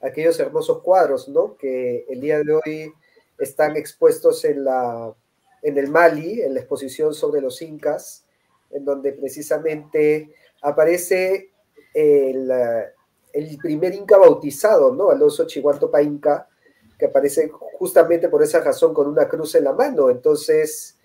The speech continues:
seguramente debe haber, eh, existido una, un-,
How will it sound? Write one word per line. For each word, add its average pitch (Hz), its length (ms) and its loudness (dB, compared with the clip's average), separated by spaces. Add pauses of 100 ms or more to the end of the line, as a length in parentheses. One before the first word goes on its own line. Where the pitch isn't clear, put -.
(440)
seguramente 180 1080 4
debe 175 280 4
haber, 175 260 6
eh, 165 580 4
existido 202 1040 0
una, 170 960 2 (220)
un-, 196 180 -18